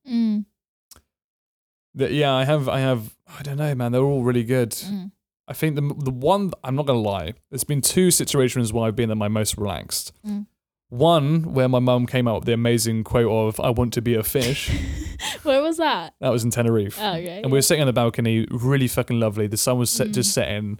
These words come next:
Speaker 1: Oh.
Speaker 2: There was, we, there was right, right by the beach side. The, the, everything was going lovely,
Speaker 1: Mm.
Speaker 2: you know,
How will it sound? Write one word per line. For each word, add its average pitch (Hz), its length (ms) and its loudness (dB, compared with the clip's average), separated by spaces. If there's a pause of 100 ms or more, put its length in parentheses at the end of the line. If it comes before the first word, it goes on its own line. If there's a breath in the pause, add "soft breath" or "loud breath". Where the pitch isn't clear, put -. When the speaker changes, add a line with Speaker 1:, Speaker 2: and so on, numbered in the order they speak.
(160)
Speaker 1:
Oh. 220 460 0
Speaker 2:
There 127 100 4
was, 117 220 2
we, 123 200 2
there 131 200 0
was 127 280 0
right, 127 260 0 (120)
right 139 160 2
by 131 80 4
the 120 80 -2
beach 120 300 -2
side. 117 260 0
The, 110 200 -6
the, 107 260 -4 (140)
everything 123 540 -2
was 117 200 -2
going 117 320 2
lovely, 107 400 2
Speaker 1:
Mm. - 80 -4
Speaker 2:
you 123 100 2
know, 107 340 0